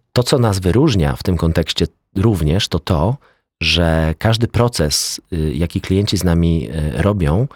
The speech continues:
e, on żyje. Czyli nie jest tak, że, e, klient nam mówi: „Zróbcie tak i tak, my to robimy i temat zostawiamy”, tylko my dostrzegamy, e, możliwości rozwoju lub problemy znacznie szybciej, niż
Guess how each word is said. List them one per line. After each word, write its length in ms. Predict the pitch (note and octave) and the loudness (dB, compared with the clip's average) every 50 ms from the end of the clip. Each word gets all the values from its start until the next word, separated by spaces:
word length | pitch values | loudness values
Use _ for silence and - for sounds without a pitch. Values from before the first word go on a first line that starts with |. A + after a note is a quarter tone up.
| - _ _ _ _ _ _ _ | -18 _ _ _ _ _ _ _
e, 540 | D#2+ D#2 D#2 D#2 D#2+ D#2+ D#2+ E2+ E2 D#2 - - _ _ | -2 -2 0 0 0 0 0 -2 -2 -4 -6 -10 _ _
on 180 | - G#2+ A2 | 0 0 2
żyje. 300 | G2 G2 G#2+ F#2 D2+ C2+ - - - _ _ _ _ _ _ _ - - - _ | 2 2 2 2 2 0 -2 -8 -16 _ _ _ _ _ _ _ -20 -20 -12 _
Czyli 200 | - - E2+ E2+ | -2 0 2 2
nie 140 | G2 A2 A#2 | 4 4 2
jest 160 | G#2+ - - | 2 0 0
tak, 200 | - G2 G#2+ G2+ | -2 -2 -2 -2
że, 380 | G2 F#2+ F2+ F2 F2 F2 F2+ F2+ - _ _ _ _ _ _ _ | 0 0 2 2 2 2 0 -2 -6 _ _ _ _ _ _ _
e, 280 | D#2+ D#2+ D#2 D#2+ D#2 | -4 -2 -2 -2 -2
klient 320 | D#2 - G#2 G#2 G2 F2+ - | -2 0 2 2 2 2 2
nam 100 | F#2 F#2 | 2 2
mówi: 420 | F#2+ G2 F#2+ F#2+ F#2 F2+ F2+ F2 E2 | 2 2 2 2 2 2 2 0 0
„Zróbcie 340 | D#2+ G2+ G#2+ G2+ - - | 0 0 -2 0 0 -2
tak 200 | F#2+ - G2 - | 0 0 -2 -2
i 60 | F2+ E2 | -2 0
tak, 280 | - A#2 C#3 C#3 - | 0 0 0 0 0
my 100 | G#2 F#2 | -2 0
to 100 | E2+ - | 0 0
robimy 420 | E2+ F2 E2+ G#2+ A2+ G2+ F#2 F2 D2 | 0 2 2 2 2 2 2 2 2
i 240 | D2 E2+ E2+ E2+ | 0 0 0 -2
temat 260 | - - F2+ F2 E2 D#2+ | -2 0 0 2 2 0
zostawiamy”, 600 | E2 - - F2 F2+ A2 A2 G2 F#2+ B2 D#3+ D#3+ - _ _ _ _ _ _ | 0 -2 -2 0 2 2 2 2 2 2 0 -2 -6 _ _ _ _ _ _
tylko 280 | _ - F2+ - - F2+ | _ -4 -2 -2 0 0
my 220 | F#2 G2+ A#2 C3 | 2 2 2 4
dostrzegamy, 800 | C3+ B2+ G#2+ - - - G2 F2+ G2+ G2+ A2+ A#2 A#2 A#2 A2+ A#2 A#2+ - _ _ _ _ _ _ _ _ E2 | 2 2 0 0 -2 -4 -2 0 0 2 2 2 2 2 2 0 -2 -4 _ _ _ _ _ _ _ _ -4
e, 500 | E2 E2 E2 E2 E2 E2+ E2 E2 D#2+ - | -2 0 0 0 0 0 0 -2 -2 -2
możliwości 640 | - F#2+ G#2 G#2 G2 F#2 F#2 F#2 G#2 A2+ A#2 - - G#2+ | 0 0 2 2 2 0 0 2 2 0 0 0 0 0
rozwoju 520 | G2+ F#2+ G2 G2 A#2 A#2 A#2+ B2 B2+ - | 0 0 0 2 2 2 4 2 2 2
lub 300 | E2+ F#2 F2+ F2+ - - | 2 2 0 0 0 -4
problemy 680 | - - - F#2 F2+ F#2 G2 G2+ G2+ A#2+ B2+ D3 F3+ G3+ - _ _ _ _ _ _ _ _ _ _ _ _ _ _ _ _ - | -2 0 0 2 2 2 2 4 4 4 4 2 2 -2 -4 _ _ _ _ _ _ _ _ _ _ _ _ _ _ _ _ -2
znacznie 300 | - A2+ A2+ - - A2 | 0 0 0 2 2 2
szybciej, 300 | - - A#2+ - - A2+ | 2 0 0 0 0 0
niż 340 | A2+ G#2 - - - - | 2 0 0 0 -2 -2